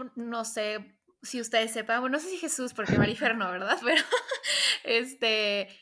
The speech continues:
pues yo soy cristiana, entonces, am, yo de hecho llegué a esta como religión, porque no me gusta llamarla religión, o sea, es como lo,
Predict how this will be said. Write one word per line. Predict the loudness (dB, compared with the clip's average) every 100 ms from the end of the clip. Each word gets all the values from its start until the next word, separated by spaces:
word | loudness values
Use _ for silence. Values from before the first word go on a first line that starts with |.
| _
pues | -6
yo | -4
soy | -4 -2
cristiana, | -4 -4 -2 -2 -2 -8 -8
entonces, | -8 -4 -4 -2 -4 -4 -6 -10 _ _ _ _ _
am, | 2 4 4 2 -4 -10 _ _ _ _
yo | -6 2 4
de | 4
hecho | 0 -4
llegué | -2 -2 0 2
a | 2 2
esta | -4 -6 0 0 0 -6 _ _ _
como | -8 -6 -6 -8 -12 _ _ -10
religión, | -6 -6 -6 -10 -10 -8
porque | -8
no | -8
me | -8
gusta | -8 -8
llamarla | -8 -8 -6 -8
religión, | -8 -12 -8 -8 -8
o | -8
sea, | -8
es | -6
como | -6 -6 -6
lo, | -6 -6